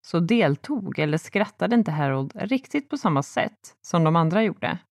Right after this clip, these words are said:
utan han brukade snarare istället bara le eller skratta mer hånfullt, som om han på något sätt såg ner på dem. Men Harold hade ju som sagt en väldigt nära relation till sin mamma Vera.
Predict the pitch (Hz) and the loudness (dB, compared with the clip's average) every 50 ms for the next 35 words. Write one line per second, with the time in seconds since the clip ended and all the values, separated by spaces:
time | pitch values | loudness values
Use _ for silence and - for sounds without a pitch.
0 | _ _ _ _ _ 185 180 - 277 190 180 160 160 170 190 233 - 269 240 254 | _ _ _ _ _ -4 0 2 2 4 4 4 4 4 2 0 0 0 -2 -2
1 | - - - 240 226 185 151 139 143 - - - - 175 143 147 151 156 147 143 | -2 0 0 2 2 2 2 2 0 -2 -4 -4 -2 -2 -2 0 0 0 0 2
2 | 139 135 151 175 226 233 196 - - 85 - - - - 165 156 156 156 147 147 | 2 2 2 2 2 0 -2 -2 -4 -4 -4 -2 -2 0 0 2 2 2 0 0
3 | 156 - - - - 185 180 - - _ _ _ - - 147 139 139 147 147 165 | -4 -6 -12 -6 -4 -4 -4 -4 -6 _ _ _ 0 0 2 2 2 2 2 0
4 | - - 220 208 170 147 151 165 - - - 226 - - 160 - _ _ - - | 0 -2 0 0 0 0 0 -2 -4 -4 -4 -4 -2 -2 -6 -10 _ _ -20 -20
5 | _ _ _ _ _ - - 175 175 175 170 185 175 165 170 - 196 165 156 160 | _ _ _ _ _ -4 -2 2 2 4 4 4 4 4 2 2 0 0 0 0
6 | - - - 143 - - - - 160 160 180 214 240 233 - - - - - 80 | -2 -4 -6 -6 -6 -6 -6 -4 0 2 4 4 4 2 0 -2 -6 -6 -4 -4
7 | - 165 156 - _ _ _ _ _ _ _ _ _ _ _ _ _ _ _ _ | -6 -6 -10 -12 _ _ _ _ _ _ _ _ _ _ _ _ _ _ _ _
8 | _ _ _ _ _ _ _ _ 185 180 185 185 196 247 247 247 240 240 240 233 | _ _ _ _ _ _ _ _ 0 2 2 2 2 2 2 4 2 0 -2 0
9 | - 233 202 180 160 156 151 - 160 156 - 135 135 - 139 139 143 160 208 208 | 0 0 2 2 2 0 0 0 -2 -2 0 -2 -2 -2 -2 -2 0 2 2 2
10 | 196 185 208 208 - 202 175 147 131 143 147 151 139 139 151 - - 202 160 - | 2 2 0 0 0 0 0 0 0 0 0 0 0 0 -2 -2 -2 -4 -2 -2
11 | - 147 165 - _ - - 165 - 156 143 147 151 147 143 143 143 147 165 208 | -4 -4 -4 -6 _ -4 -4 -2 0 0 2 2 2 2 2 2 0 0 0 0
12 | 196 175 - - - - 170 | 0 0 0 -2 -4 -4 -6